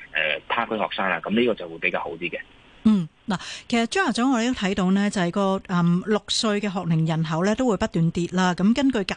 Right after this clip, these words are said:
Speaker 2: 早之前立法會嘅文件呢，
Speaker 1: 係。
Speaker 2: 就係二零二三年嘅五萬七千三百呢，會跌到去二零二九年嘅五萬啦，即係逐步咁跌啦。咁當然個趨勢係咪噉樣？咁我哋唔知啦。但係由於呢，每年都會係九月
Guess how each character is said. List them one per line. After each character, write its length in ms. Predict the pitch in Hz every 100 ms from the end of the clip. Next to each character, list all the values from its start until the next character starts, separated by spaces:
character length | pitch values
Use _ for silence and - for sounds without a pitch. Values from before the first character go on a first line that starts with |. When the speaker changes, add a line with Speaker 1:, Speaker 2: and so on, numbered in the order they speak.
| 196
Speaker 2:
早 160 | 190 185
之 100 | 247
前 220 | - 165
立 100 | 175
法 160 | 196 165
會 160 | 180
嘅 260 | 202 180 180
文 220 | 160 165
件 160 | 170 190
呢， 80 | 220 - -
Speaker 1:
係。 0 |
Speaker 2:
就 140 | -
係 240 | 196 190 208
二 80 | 170
零 180 | 170
二 40 | 196
三 280 | - 311 294
年 200 | 165 170
嘅 120 | 196
五 140 | 185 208
萬 160 | 196
七 100 | 180
千 220 | 269 269 254
三 360 | - 254 254
百 160 | 233 180
呢， 120 | 220
會 100 | 202
跌 140 | 190 190
到 200 | 196 180
去 160 | 175 175
二 60 |
零 160 | 160 156
二 40 | 170
九 220 | 160 180
年 180 | 240 160
嘅 140 | 196 -
五 200 | 170 170
萬 220 | 185 170
啦， 140 | 202 202
即 100 | 254
係 80 | -
逐 120 | -
步 120 | - 165
咁 160 | 165
跌 120 | 208 165
啦。 120 | 180 - - -
咁 160 | 269
當 160 | 349 381
然 140 | 254
個 100 | 175
趨 220 | 220 294 311
勢 140 | 214
係 80 | 196
咪 100 | 175
噉 160 | 226 208
樣？ 240 | 233 220
咁 220 | - 220
我 80 | 196
哋 180 | 180 160
唔 140 | 151
知 280 | 147 208 208
啦。 120 | 190 - - -
但 180 | 277 269
係 60 | 226
由 180 | 170 214
於 140 | 349
呢， 120 | 370 359
每 240 | 180 180
年 280 | 247 170 185
都 220 | 320 349
會 320 | 285 170 180
係 240 | 202 208 175
九 300 | - 143 190
月 100 | 269